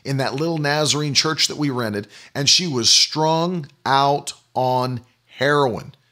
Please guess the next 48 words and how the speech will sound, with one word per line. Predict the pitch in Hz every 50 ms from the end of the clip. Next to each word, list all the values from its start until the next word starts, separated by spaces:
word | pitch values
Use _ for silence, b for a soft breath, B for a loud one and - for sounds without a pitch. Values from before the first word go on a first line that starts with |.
| _ _ _ _ _ _ _ -
Had | - 156 151 143
done | 156 170 170 147
heroin | 135 156 180 185 180 160 135 117
by | 104 135 139
her | 123 127 143 -
own | 135 165 180 185 165
confession | - 160 151 131 - 165 165 143 - - 107 90 - _ _ _ -
every | 143 175 180 180 160 147 180 180 180
day | 151 147 160 165 160
of | 151 135
her | 139 135
life | 131 139 139 127 104 -
for | - 98 98
however | - 127 139 131 120 123 120
many, | 123 120 123 117 B B B B
a | 110 123
year, | 127 127 139 143 147 143 131
two | - - 147 151
years | 143 143 143 143 127
before. | 113 123 117 - - 156 156 120 - - b b b b b
Just | b 180 175 - -
every | - 185 170 180 175
day, | 175 156 120 92 - - _ - - - -
high, | - - 143 143 131 107 90 - - - _ -
never | 95 120 139 165 175 165 180 175
not | 170 160 160 143
high. | 117 127 127 104 - - - B B B B B B B
She | - - 196 208 180
came | - - 190 190 185 180
in | 185 185 185
looking | 175 165 175 208 226 226 - 123 92 76
high, | 69 90 78 60 52 -
s-, | - - - - - - -
completely | - - 180 165 147 - - - 214 214 - 156 170 151
strung | - - - 143 127 127 120
out. | 110 85 - - B B B B B B B B
I | 151 151
called | 151 - - 170 160 160 165
her | 151 147 143
out, | 147 165 180 175 - - 127
laid | 143 160 156 143
hands | 127 135 160 170 165 143 156
on | 160 170
her, | 160 -
power | - - 151 165 151 151
God | 147 135 120 110
hit | 117 175 180
her. | 190 185 180